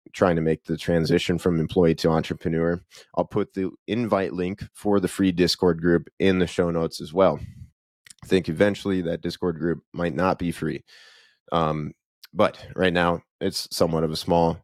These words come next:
intimate community, which is a great thing for you guys. So please join us. Please join our community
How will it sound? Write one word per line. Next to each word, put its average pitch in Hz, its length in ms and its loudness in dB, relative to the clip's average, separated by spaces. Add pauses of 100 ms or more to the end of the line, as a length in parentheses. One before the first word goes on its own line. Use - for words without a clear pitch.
(140)
intimate 87 400 0
community, 87 360 -4
which 120 200 0
is 135 80 0
a 123 60 -4
great 135 240 0
thing 123 160 -2
for 113 120 -6
you 107 140 0
guys. - 340 -8 (320)
So 90 300 2 (600)
please 135 240 4
join 123 260 4
us. 120 160 0
Please 120 240 0
join 113 240 4
our 113 120 2
community 104 580 -6